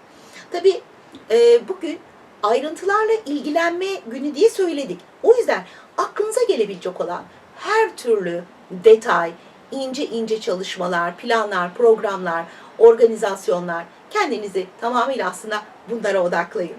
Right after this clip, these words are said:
Şimdi, e, saat bir civarında Ay boşlukta olacak. Şimdi, e, soracaksınız büyük bir ihtimalle, "Ay boşlukta demek ne demek?" diye. Size en kısa şeklinde şöyle anlatayım.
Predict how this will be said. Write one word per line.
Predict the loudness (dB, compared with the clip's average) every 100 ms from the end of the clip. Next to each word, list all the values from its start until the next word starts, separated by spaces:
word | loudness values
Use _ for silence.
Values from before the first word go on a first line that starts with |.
| -20 -20 -20 -20 -20
Şimdi, | -6 -2 2
e, | 2 2 0 0 0 -2 -4 -4
saat | -2 -2 2
bir | 2 2
civarında | 0 -4 -4 -4 -4 -2 -2 -2 -2
Ay | 2 2 2
boşlukta | -2 -8 -12 -6 -6
olacak. | -6 -12 -14 -16 -20 -20 -20 -20 -20 -12
Şimdi, | -10 -8 -6
e, | -6 0 4 6 6
soracaksınız | 4 2 2 0 -6 -6 -14 -12 -12
büyük | -12 -12
bir |
ihtimalle, | -12 -10 -6 -6 -6 -10 -4
"Ay | 2 2 2
boşlukta | 0 -4 -8 -6 -4 -4
demek | -6 -8 -10
ne | -8 -6
demek?" | -6 -8 -12
diye. | -10 -10 -10 -20 -20 -20 -20 -18
Size | -2 4
en | 4 4 -8 -8
kısa | -10 -10
şeklinde | -10 -12 -12 -10
şöyle | -4 -4 -4
anlatayım. | -6 -8 -12 -16